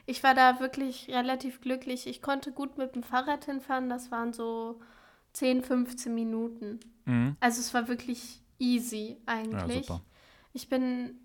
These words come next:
Speaker 1: also m-, eigentlich oft mit dem Fahrrad gefahren.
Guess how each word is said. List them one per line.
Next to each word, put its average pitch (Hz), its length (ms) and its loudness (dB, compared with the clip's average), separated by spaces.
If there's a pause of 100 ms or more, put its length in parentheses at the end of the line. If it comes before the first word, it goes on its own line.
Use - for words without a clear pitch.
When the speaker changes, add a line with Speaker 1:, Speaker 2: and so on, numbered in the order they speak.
(160)
Speaker 1:
also 247 240 2
m-, 240 400 0
eigentlich 269 1300 0
oft 254 280 0
mit 247 120 0
dem 233 100 -2
Fahrrad 277 440 -4
gefahren. 320 520 -4